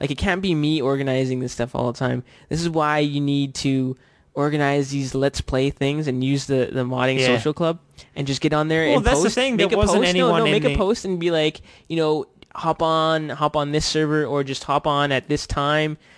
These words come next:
Speaker 1: I'll be playing." And then you're gonna have a whole bunch of noobs coming on and flooding the servers, so you won't be the one that's, like, getting owned all the time. You'll be able to own
Speaker 2: <laughs>
Speaker 1: some noobs as, as well, right?
Speaker 2: Well, see, see, the thing is, Ryan,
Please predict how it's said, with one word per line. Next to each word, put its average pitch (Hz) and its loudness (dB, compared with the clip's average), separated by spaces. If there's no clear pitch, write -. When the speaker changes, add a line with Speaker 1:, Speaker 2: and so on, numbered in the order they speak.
Speaker 1:
I'll 139 0
be 151 0
playing." 147 0
And 165 -4
then 165 0
you're 175 -2
gonna 180 2
have 175 0
a 170 2
whole 156 0
bunch 151 -2
of 135 -2
noobs 156 0
coming 147 0
on 156 2
and 135 -8
flooding 147 -2
the 135 -6
servers, 165 0
so - -2
you 156 0
won't 160 -2
be 180 -2
the 160 0
one 151 0
that's, 143 -6
like, 143 -2
getting 147 0
owned 151 0
all 131 0
the 131 -2
time. 131 0
You'll 160 2
be 160 2
able 202 2
to 170 4
own 165 0
Speaker 2:
<laughs> - -10
Speaker 1:
some 160 -4
noobs 202 -2
as, 165 -6
as 175 -2
well, 185 2
right? 151 -2
Speaker 2:
Well, 185 0
see, 220 -2
see, 247 -2
the 208 -2
thing 202 -2
is, 208 0
Ryan, 160 -2